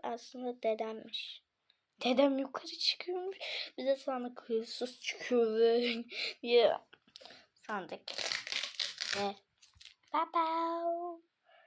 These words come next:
Nereye doğru çevirirseniz oraya doğru sizi takip ediyor. Bu şey çok özel. Çünkü Almanya'dan alma. Almanya'dan aldık.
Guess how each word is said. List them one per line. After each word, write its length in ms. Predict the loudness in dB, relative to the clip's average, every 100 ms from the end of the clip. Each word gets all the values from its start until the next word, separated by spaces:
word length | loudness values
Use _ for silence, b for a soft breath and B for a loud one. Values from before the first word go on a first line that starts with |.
| b _ -2
Nereye 560 | 6 8 10 10 10
doğru 420 | 6 6 4 2 0
çevirirseniz 880 | 0 2 0 -4 -4 -4 -2 -4 0
oraya 400 | 2 4 2 2
doğru 280 | 2 0
sizi 360 | -4 -8 -10 -10
takip 400 | -2 0 0 -4
ediyor. 360 | -8 -6 -4 -6 B B B -4
Bu 140 | 4 6
şey 360 | 10 10 8 -2 -10
çok 360 | 4 6 6 4
özel. 440 | 0 2 2 0 0 B B -12
Çünkü 240 | -8 -4
Almanya'dan 880 | 0 2 2 0 -2 -4 -6 -6 -6 -8 -6
alma. 640 | -4 -2 -4 -8 -12 -14 _ _ _ _ -20 _ _
Almanya'dan 800 | -18 -18 -20 -20 -20 -20 -20 -20 -20
aldık. 400 | -20 -20 -20 -20